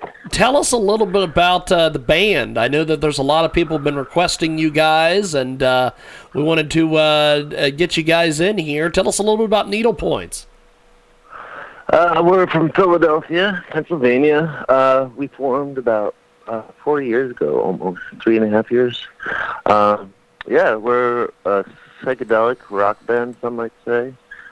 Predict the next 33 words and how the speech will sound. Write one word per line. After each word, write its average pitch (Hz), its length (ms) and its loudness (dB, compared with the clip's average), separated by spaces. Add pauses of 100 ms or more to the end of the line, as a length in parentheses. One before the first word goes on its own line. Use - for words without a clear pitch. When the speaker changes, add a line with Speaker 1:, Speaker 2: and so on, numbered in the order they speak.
Speaker 2:
a - 60 -6
boogie 110 340 0
band. 123 400 2 (440)
I 107 80 2
don't 113 160 2
know. 135 200 0 (1000)
We 123 80 -6
got 139 120 4
a 113 220 -2 (100)
couple 127 220 2
different 113 340 0
styles. 110 460 2 (2250)
Speaker 1:
Fantastic 135 540 0
Speaker 2:
Um, 98 100 4
Speaker 1:
stuff. 165 280 2
Speaker 2:
yeah. 131 180 2
Speaker 1:
We've - 60 -6
got, 170 300 0
uh, 170 220 2
Needle 185 240 0
Points 151 360 -2
with 139 120 -4
us 127 100 -8
today 135 420 0
here 139 200 -4
on 135 80 -4
our 123 80 -4
Speaker 2:
<laughs> 135 100 -8
Speaker 1:
broadcast. 135 600 0
They 127 100 -4
join 135 240 0
us 123 160 -8
live. 139 480 0